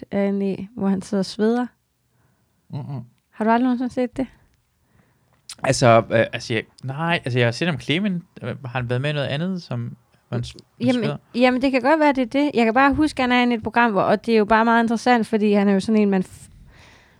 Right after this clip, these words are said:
Speaker 1: forbinder slash forbandt med sådan en hård hund, der er ligeglad, og så
Speaker 2: Mm.
Speaker 1: sidder han <laughs> inde i sådan et program og er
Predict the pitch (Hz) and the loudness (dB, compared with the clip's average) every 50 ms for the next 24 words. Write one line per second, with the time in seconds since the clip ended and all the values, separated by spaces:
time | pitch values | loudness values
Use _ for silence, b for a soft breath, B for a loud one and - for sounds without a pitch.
0 | b b _ _ - - - 208 196 175 214 226 226 214 190 170 170 185 196 - | b b _ _ -18 -6 0 0 2 4 4 4 4 4 2 2 0 -2 -4 -4
1 | - 196 190 196 185 - - - 202 185 - 220 226 226 202 185 - 190 190 185 | -2 0 0 0 0 -2 -6 -4 -4 2 4 4 4 4 2 -2 -4 -2 0 0
2 | 180 175 170 170 175 b b b b b b b b b b b b b b b | 2 2 0 -2 -2 b b b b b b b b b b b b b b b
3 | b _ - - 214 196 180 180 156 180 185 185 196 208 202 185 180 190 208 214 | b _ -2 0 2 2 2 2 0 2 2 2 4 4 6 6 6 6 4 4
4 | 202 180 180 180 170 185 196 220 247 233 - 196 190 180 185 208 196 - - - | 4 4 4 4 4 6 4 4 2 2 2 4 4 4 4 4 2 -2 -4 -6
5 | 185 - - 131 127 170 240 226 202 208 202 185 180 196 226 196 247 226 214 247 | -4 0 0 0 2 6 6 8 8 8 6 6 6 4 4 4 4 4 4 4
6 | 202 214 196 190 185 - 226 - 196 196 202 190 190 185 175 | 4 4 0 0 -2 -6 -8 -4 -2 -2 -2 -2 -2 -2 -2